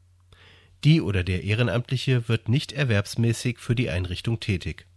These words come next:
Die Übernahme der Tätigkeiten erfolgt vielmehr freiwillig, unentgeltlich und aus uneigennützigen Motiven. Es wird insbesondere kein Arbeitsverhältnis durch diese Vereinbarung begründet.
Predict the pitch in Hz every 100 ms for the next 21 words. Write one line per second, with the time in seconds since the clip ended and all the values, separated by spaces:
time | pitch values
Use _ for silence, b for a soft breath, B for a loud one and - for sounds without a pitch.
0 | _ B B B - 117 160 143 110 98
1 | 95 92 110 101 107 - 113 - 135 127
2 | 98 101 92 - 101 92 90 - 101 104
3 | 123 117 - - - 139 139 131 - 123
4 | 127 131 127 - 147 - 123 139 - 110
5 | - 101 110 92 - 90 90 95 110 -
6 | 104 87 85 - b b b b b b
7 | 120 - 127 120 117 107 95 127 131 127
8 | - 139 - 92 101 - - 92 101 117
9 | - 123 - 113 117 - 90 90 90 85
10 | 92 95 113 98 90 80 78